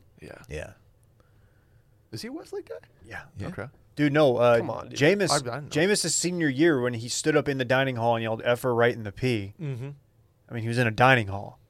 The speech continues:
Speaker 3: It's like
Speaker 2: Yeah, they, yeah, they're regular college
Speaker 3: Jameis
Speaker 2: students,
Speaker 3: was,
Speaker 2: man.
Speaker 3: like, the guy on campus.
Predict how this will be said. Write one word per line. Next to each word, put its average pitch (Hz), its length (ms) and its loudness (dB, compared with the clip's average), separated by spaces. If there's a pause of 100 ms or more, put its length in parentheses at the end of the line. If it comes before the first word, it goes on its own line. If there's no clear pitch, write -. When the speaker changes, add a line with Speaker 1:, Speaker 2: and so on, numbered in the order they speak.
(340)
Speaker 3:
It's - 120 -12
like 113 140 -2
Speaker 2:
Yeah, 226 140 0
they, 165 200 6
yeah, - 220 -4
they're 143 180 -2 (200)
regular 160 400 -6
college - 320 -6
Speaker 3:
Jameis 147 240 4
Speaker 2:
students, - 60 -2
Speaker 3:
was, 127 120 -2
Speaker 2:
man. 131 60 6
Speaker 3:
like, 127 140 6 (1040)
the 123 120 4
guy 120 320 6
on 110 140 -4
campus. - 600 -12